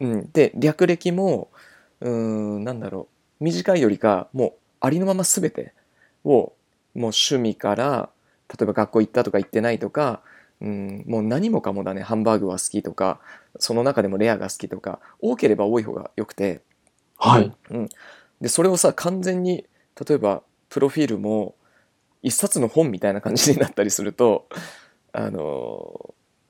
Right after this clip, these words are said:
Speaker 1: ものすごいその人の波動が出てるわけなんですよね。
Speaker 2: ああ、あ、
Speaker 1: うん。
Speaker 2: なるほど、はい。
Speaker 1: そうそうそう。だからそのぴったりの人を引き寄せるっていうのがあって。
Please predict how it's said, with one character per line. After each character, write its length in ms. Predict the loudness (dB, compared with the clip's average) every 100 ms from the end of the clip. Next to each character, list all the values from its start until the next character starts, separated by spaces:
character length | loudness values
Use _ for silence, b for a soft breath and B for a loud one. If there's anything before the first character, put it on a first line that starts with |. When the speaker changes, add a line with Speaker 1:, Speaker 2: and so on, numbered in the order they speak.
| -4
Speaker 1:
も 140 | -2
の 80 | 0
す 80 | 0
ご 60 |
い 40 | 2
そ 120 | 2
の 80 | 0
人 120 | 0
の 60 |
波 140 | 4 4
動 120 | 6
が 100 | 4
出 120 | 2
て 100 | 2
る 100 | 2
わ 80 | 0
け 100 | -2
な 80 | -4
ん 60 |
で 80 | -4
す 120 | -6
よ 80 | -8
ね。 140 | -8 2
Speaker 2:
あ 500 | 4 6 6 4 4
あ、 160 | 2 2
あ、 20 |
Speaker 1:
う 40 | 6
ん。 40 |
Speaker 2:
な 140 | 6
る 60 | 6
ほ 120 | 6
ど、 80 | 6
は 220 | 6 4
い。 80 | 4 -4
Speaker 1:
そ 220 | -2 -2
う 40 |
そ 200 | 0 -2
う 40 | -2
そ 300 | -2 -4 -2
う。 40 |
だ 60 | -2
か 60 |
ら 40 | -2
そ 100 | -2
の 60 |
ぴ 100 | -2
っ 40 | 0
た 100 | 2
り 80 | 2
の 60 |
人 140 | 2 -2
を 40 |
引 80 | 0
き 100 | -2
寄 60 |
せ 120 | 0 0
る 80 |
っ 20 | -2
て 120 | -6
い 40 |
う 20 | -4
の 80 |
が 80 | -4
あ 40 | -4
っ 20 |
て。 360 | -4 -6 -6